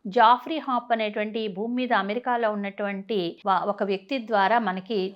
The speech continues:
చాన్లింగ్ మెసేజ్గా అందించబడింది. దీన్ని తెలుగులోకి అనువదించిన వారు రేవతి మేడం గూడూరు. మరి ఎంతో అద్భుతమైనటువంటి న్యూ ఎనర్జీ అనేటువంటి పుస్తకాన్ని కూడా మనం ఇంతకుముందు తెలుసుకున్నాం. న్యూ ఎనర్జీకి కొనసాగింపే ఈ అసెన్షన్.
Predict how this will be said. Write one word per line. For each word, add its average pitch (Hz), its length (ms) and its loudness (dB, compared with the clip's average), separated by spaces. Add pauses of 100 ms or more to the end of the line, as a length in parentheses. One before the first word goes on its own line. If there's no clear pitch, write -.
చాన్లింగ్ 247 440 0
మెసేజ్గా 196 500 -2
అందించబడింది. 180 840 -4 (440)
దీన్ని 269 640 -2
తెలుగులోకి 302 520 4
అనువదించిన 240 580 -2
వారు 220 560 2 (260)
రేవతి 214 520 4
మేడం 226 480 -2
గూడూరు. 185 440 -4 (520)
మరి 285 200 2
ఎంతో 269 360 0
అద్భుతమైనటువంటి 262 1000 -2
న్యూ 240 340 -2
ఎనర్జీ 254 640 -2
అనేటువంటి 233 840 0
పుస్తకాన్ని 220 600 -4
కూడా 220 200 0
మనం 220 200 -2
ఇంతకుముందు 190 420 -4
తెలుసుకున్నాం. 175 680 -8 (380)
న్యూ 269 240 2
ఎనర్జీకి 302 540 -2
కొనసాగింపే 226 1040 0
ఈ 208 100 2
అసెన్షన్. 175 600 -2